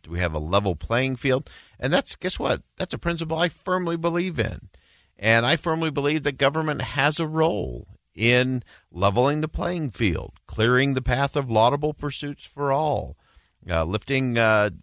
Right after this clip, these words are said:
you know, artificial weights from all shoulders. You can go back to Lincoln and talk about all of those things. That is the role of government. Uh, I'm not sure this particular executive order actually does that in the end, but that's clearly the way the White House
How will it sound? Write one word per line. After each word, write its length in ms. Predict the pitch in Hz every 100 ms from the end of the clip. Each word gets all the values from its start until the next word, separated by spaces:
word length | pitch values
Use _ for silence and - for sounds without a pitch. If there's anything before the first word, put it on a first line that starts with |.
| -
you 140 | 50 95
know, 260 | 101 113 -
artificial 540 | - 113 127 143 - 123
weights 360 | 123 143 -
from 180 | - 110
all 200 | 104 131
shoulders. 520 | 131 - 131 147 85
You 60 | 80
can 80 | 85
go 80 | 104
back 220 | 113 -
to 160 | 123 110
Lincoln 520 | 95 123 151 87 78
and 100 | 78
talk 220 | 107 107
about 180 | 113 113
all 200 | 117 170
of 80 | 80
those 280 | 78 87
things. 440 | - 78 - - - _ _ _
That 160 | 107 131
is 160 | 170
the 80 | 110
role 200 | 92 82
of 120 | 82
government. 560 | 76 - - 50 - _ _ _ _ _
Uh, 180 | - 95
I'm 180 | - 104
not 240 | 107 131 117
sure 320 | - 135 131
this 220 | 110 117
particular 440 | - 92 101 107
executive 500 | 101 95 101 110 95
order 440 | 95 98 107 131 - -
actually 420 | 85 95 - 107
does 300 | 92 92 98
that 160 | 107 104
in 120 | 104
the 200 | 101 117
end, 180 | 151 113
but 100 | 92
that's 300 | 107 156 -
clearly 440 | - 175 190 156
the 120 | 104
way 140 | 107 123
the 100 | 107
White 220 | 110 143
House 400 | 107 82 82 -